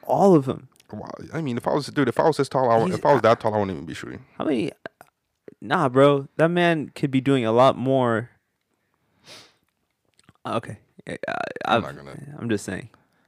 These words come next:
Speaker 2: Hey, Ben Simmons. I'm sorry for the slander. Also, he's also, like, a fucking damn near billionaire.
Speaker 1: It's probably why
Speaker 2: Not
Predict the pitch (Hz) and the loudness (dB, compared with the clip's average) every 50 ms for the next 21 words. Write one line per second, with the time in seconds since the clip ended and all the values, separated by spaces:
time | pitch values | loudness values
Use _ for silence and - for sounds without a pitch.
0 | _ _ _ _ _ _ _ - 87 - - _ _ _ _ _ _ _ _ _ | _ _ _ _ _ _ _ -18 -18 -18 -20 _ _ _ _ _ _ _ _ _
1 | _ _ _ _ _ _ _ _ _ - 90 92 - 92 95 104 107 - _ _ | _ _ _ _ _ _ _ _ _ -12 -12 -10 -12 -14 -16 -16 -18 -20 _ _
2 | _ _ _ _ _ _ _ _ _ _ _ _ _ _ _ _ _ _ _ _ | _ _ _ _ _ _ _ _ _ _ _ _ _ _ _ _ _ _ _ _
3 | _ _ _ _ _ _ _ _ _ _ _ _ _ - 110 - - 92 - - | _ _ _ _ _ _ _ _ _ _ _ _ _ -20 -18 -14 -14 -14 -14 -14
4 | - - - - - - - - - - - 277 - - 269 - 143 165 170 - | -16 -16 -14 -14 -16 -16 -16 -16 -8 -6 -6 -6 -4 -4 -6 -4 -4 -4 -4 -4
5 | - 294 - 262 - - - - - - - 113 - 104 95 92 92 87 - - | -4 -4 -4 -6 -6 -6 -10 -14 -8 -4 -6 -4 -4 -6 -12 -12 -12 -14 -16 -18
6 | - - 104 107 107 104 98 95 92 90 85 95 92 92 90 90 87 90 - _ | -16 -10 -6 -6 -4 -4 -4 -4 -6 -6 -6 -8 -8 -8 -10 -10 -12 -14 -14 _
7 | _ _ _ _ _ _ _ _ _ _ _ _ _ _ - - - - - - | _ _ _ _ _ _ _ _ _ _ _ _ _ _ -20 -20 -20 -20 -20 -20
8 | - - - - - - _ - - - - - 247 - - - - | -18 -20 -20 -20 -20 -16 _ -2 -2 0 2 0 2 2 2 4 4